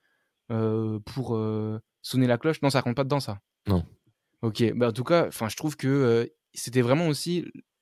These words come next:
Speaker 1: un arc pour montrer que, pour mettre l'accent, en fait, plus sur Luffy que sur, euh, bah, les Mugiwara, notamment, parce qu'ils sont pas là. Mais du coup, euh, c'est,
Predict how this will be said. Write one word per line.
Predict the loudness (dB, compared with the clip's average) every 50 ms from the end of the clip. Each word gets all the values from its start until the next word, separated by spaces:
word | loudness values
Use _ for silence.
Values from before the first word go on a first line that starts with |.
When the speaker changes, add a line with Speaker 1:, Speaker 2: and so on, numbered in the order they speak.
| _ _ _ _
Speaker 1:
un | -2 0 0
arc | 0 0 -2 -4 -8
pour | -6 -2 -2 0 0
montrer | 0 0 -2 -2 -4 -4
que, | -4 -2 -4 -4 -4 -4 -6 _ _ _ _ _ _ _ _ _ _ _
pour | 2 2
mettre | 4 4 2
l'accent, | 0 -2 -2
en | -4
fait, | -4
plus | -4 -4 -8 -8
sur | -6 -4 -2 0
Luffy | 4 6 6 6 4 2 0 -2 -2 -4 _ _ _ _ _ -4
que | 0 0 2 2
sur, | 0 -4 -4 -6 -6 -4 -2 -2
euh, |
bah, | 0 0 0
les | 2 2
Mugiwara, | 2 2 2 2 2 0
notamment, | 0 0 0 0 0
parce | -2 -6
qu'ils | -6 -4
sont | -2 -2
pas | -2 -2
là. | -2 -6 _ _ _ _ _ _ _ _ _ _ _ _
Mais | -8 -6
du | -6 -6 -8
coup, | -2 0 2 2
euh, | 4 4 4 4 4 4 2 0
c'est, | -2 -6 -10 -10 -12 -14 -16